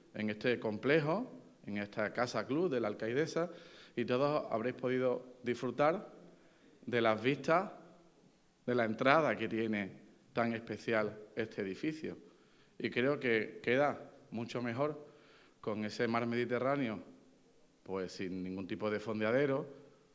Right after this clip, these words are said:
Para que me entendáis, no es más que un aparcamiento de barcos. Un aparcamiento de barcos donde seguramente algunos que dicen que no van a hacer nada, nada más que esperar hasta que le toque el turno,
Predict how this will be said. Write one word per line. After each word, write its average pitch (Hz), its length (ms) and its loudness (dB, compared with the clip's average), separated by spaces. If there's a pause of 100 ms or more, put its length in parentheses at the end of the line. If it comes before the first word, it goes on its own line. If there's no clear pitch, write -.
Para 98 160 -2
que 98 80 -8
me 95 80 -4
entendáis, 95 480 0
no 117 120 -2
es 110 60 -2
más 113 200 0
que 139 100 -4
un 135 60 2
aparcamiento 104 580 -2
de 95 80 0
barcos. 123 360 0 (1120)
Un 117 60 -6
aparcamiento 113 520 0
de 117 100 0
barcos 143 400 0 (540)
donde 123 240 2
seguramente 131 800 2 (1700)
algunos 117 380 2
que 131 120 0
dicen 139 360 2
que 113 120 0
no 110 140 2
van 120 160 2
a 120 40 0
hacer 117 240 -2
nada, 151 160 2
nada 127 120 2
más 113 140 -2
que 120 100 -4
esperar 127 360 0
hasta 127 240 -4
que 101 100 -4
le 95 100 -2
toque 107 180 -4
el 110 80 -2
turno, 160 540 -2